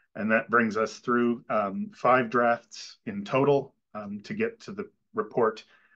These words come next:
uh, that was ultimately released, uh, back in November. So getting closer to, uh, the actual contents of the report,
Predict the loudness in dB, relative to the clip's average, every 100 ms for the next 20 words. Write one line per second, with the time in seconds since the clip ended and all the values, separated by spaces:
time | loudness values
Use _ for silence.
0 | _ -8 -2 -2 -2 -4 -8 -8 -4 -6
1 | -6 -8 -6 -6 -6 -6 -4 -4 -4 -12
2 | -18 -18 -14 -12 -6 -6 -6 -10 -8 -4
3 | -2 -4 -10 _ _ _ _ _ _ _
4 | _ _ _ _ _ _ _ _ _ _
5 | _ _ _ -8 -8 _ _ _ -2 0
6 | 2 2 0 2 4 4 2 0 0 -4
7 | -2 0 -2 -4 0 2 2 0 -4 0
8 | 2 2 0 -4 -2 2 4 4 2 0
9 | -2 -6 -2 -2 2 4 4